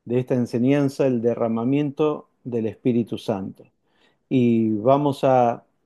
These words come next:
a leer en Joel, capítulo dos, versículo veintiocho y veintinueve. Joel dos,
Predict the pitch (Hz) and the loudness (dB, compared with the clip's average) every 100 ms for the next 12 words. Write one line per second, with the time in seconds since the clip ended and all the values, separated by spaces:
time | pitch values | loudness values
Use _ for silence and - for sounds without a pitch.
0 | _ _ 120 117 139 160 147 135 - 123 | _ _ -6 0 2 4 2 -2 -2 2
1 | 143 165 147 147 151 _ - 110 - 110 | 4 6 4 -2 -12 _ -10 -8 -8 -4
2 | 127 135 156 170 170 - - _ _ _ | 0 4 6 4 2 -4 -20 _ _ _
3 | _ - 113 101 139 135 127 120 113 113 | _ -10 -8 -6 -6 -2 0 0 0 -2
4 | 117 123 123 120 110 110 143 175 113 104 | 0 -2 0 -4 -4 -4 -4 -2 -2 -4
5 | 104 - 110 120 127 120 131 143 - | -10 -6 -2 0 0 0 -2 -2 -10